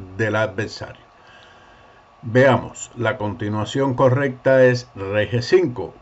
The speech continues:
Claramente ir a por el caballo por esta vía. Rey F seis,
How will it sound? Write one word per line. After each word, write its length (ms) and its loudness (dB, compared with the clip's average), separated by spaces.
Claramente 840 -2
ir 340 -2
a 180 -4
por 180 -2
el 200 -4
caballo 600 4
por 360 0
esta 380 0
vía. 380 2
Rey 400 -2
F 320 -4
seis, 480 2